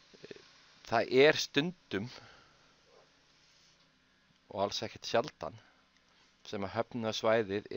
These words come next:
er mögulega, eh, allt öðru megin og ekkert þetta megin. Dæmi um það ættum við að sjá á blaðsíðu hundrað níutíu og fjögur sem ég fjalla betur um í næstu upptöku.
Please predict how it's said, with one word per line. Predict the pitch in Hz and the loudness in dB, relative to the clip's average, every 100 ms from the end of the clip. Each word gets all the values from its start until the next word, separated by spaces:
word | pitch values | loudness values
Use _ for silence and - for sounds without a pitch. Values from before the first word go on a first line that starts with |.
| 113 | 4
er | 120 - | 4 0
mögulega, | - 117 117 113 104 101 107 - _ _ _ _ _ _ _ _ _ _ _ _ - | -6 -2 0 0 2 2 0 -4 _ _ _ _ _ _ _ _ _ _ _ _ -18
eh, | 95 90 - _ _ _ - | -14 -12 -14 _ _ _ -2
allt | 151 - - _ - - 117 | -2 -2 -10 _ -20 0 0
öðru | 127 117 | 2 0
megin | 117 107 - - - | 0 -2 -6 -18 -6
og | 85 | -2
ekkert | 131 - - 107 - | -2 -6 -10 -10 -8
þetta | 110 85 | -10 -10
megin. | 64 - - _ _ _ _ _ _ _ | -14 -18 -20 _ _ _ _ _ _ _
Dæmi | - 113 135 127 | 4 6 6 0
um | |
það | 110 120 123 | 4 8 8
ættum | 117 120 | 4 -2
við | 113 | -2
að | - | 2
sjá | 113 | 4
á | 113 117 - 110 107 - _ _ _ _ - _ | 4 4 4 4 4 0 _ _ _ _ -20 _
blaðsíðu | 107 - 104 | -6 -4 -6
hundrað | 113 110 | -4 -4
níutíu | 107 104 | -4 -6
og | 95 | -6
fjögur | - 123 135 | 0 2 2
sem | - | -2
ég | 107 | -4
fjalla | 113 104 98 - - | -4 -2 -4 -6 -4
betur | 107 104 | -4 -2
um | 95 | -6
í | 101 | -6
næstu | - 143 | -2 -2
upptöku. | - 143 151 | -2 -6 -6